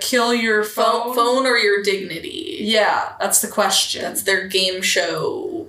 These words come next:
Speaker 2: that
Speaker 1: Thing.
Speaker 2: they have.
Speaker 1: Uh, where people have to do crazy things to, like, where they, like, ruin their, like, they, they don't have their dignity, but they need their, their phone back. Or they leave with a different, like, a s-, like, a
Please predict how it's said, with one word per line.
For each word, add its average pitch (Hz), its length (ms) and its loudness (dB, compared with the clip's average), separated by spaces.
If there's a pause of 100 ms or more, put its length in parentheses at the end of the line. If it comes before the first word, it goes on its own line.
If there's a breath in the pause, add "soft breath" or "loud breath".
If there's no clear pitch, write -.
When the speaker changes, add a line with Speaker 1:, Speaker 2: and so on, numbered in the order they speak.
(360)
Speaker 2:
that 233 100 -6
Speaker 1:
Thing. 208 320 0
Speaker 2:
they 202 300 -2
have. - 640 -2
Speaker 1:
Uh, 208 460 2
where 226 240 2
people 247 560 2
have 233 220 2
to 226 80 -2
do 220 280 0
crazy 233 460 2
things 220 560 2
to, 214 140 2
like, - 400 -2
where 208 280 2
they, 202 200 2
like, 190 240 -2
ruin 226 300 2
their, 208 180 2
like, 180 240 0
they, 185 300 -4 (120)
they 196 160 2
don't 196 120 4
have 208 160 2
their 208 120 2
dignity, 180 460 0
but 180 100 -4
they 175 140 -2
need 180 200 -4
their, 196 180 0
their 196 120 -2
phone 185 320 -2
back. 165 380 0 (520 loud breath)
Or 214 160 2
they 208 220 2
leave 233 480 2
with 208 200 0
a 208 100 2
different, 226 420 0
like, 208 140 2
a 196 100 0
s-, - 180 -2
like, 208 220 2
a 180 400 0